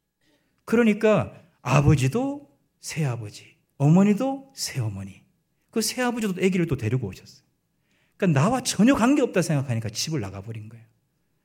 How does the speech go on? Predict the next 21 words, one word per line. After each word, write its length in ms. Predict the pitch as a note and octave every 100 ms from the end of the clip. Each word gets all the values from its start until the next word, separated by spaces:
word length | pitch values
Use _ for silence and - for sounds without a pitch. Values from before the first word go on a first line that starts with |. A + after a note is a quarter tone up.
| _ _
그러니까 180 | G#3 G3
집이 240 | - A#3
없으니까 640 | F#3+ - D#3 C#3+ C#3+ C3
보통 520 | B2 C#3 D#3+ F#3 F3+ F3 _ _ _
식사와 1000 | - - G3 - F3+ D#3+ D3+ D3 C#3 C3+
이 140 | C3+ B2+
숙식을 440 | - F#3 G3 D#3
제공해주는 640 | - C3 B2 A#2 B2 B2+ A2
일이 280 | A2+ B2
보통 400 | B2 A#2 D#3 D#3
짜장면 420 | D#3 D#3 F3 E3+ C3
배달 240 | B2+ C3
아닙니까? 400 | G#2+ G#2+ A2 F3+ - _ _ _ _ _ _ _ _
거기 220 | - F3
가서 200 | D3 B2+
배달하고 520 | - A#2 A#2 A#2 A2 B2
뭐 100 | E3+
이러다가 520 | G#3+ G3+ G#3 F#3+ B2+ - _ _ -
너무 280 | A3+ C4 C4+
외롭고 400 | G#3+ G3+ G3 F3
슬프니까 880 | - C#3+ - C3+ C3 A2 A2+ A2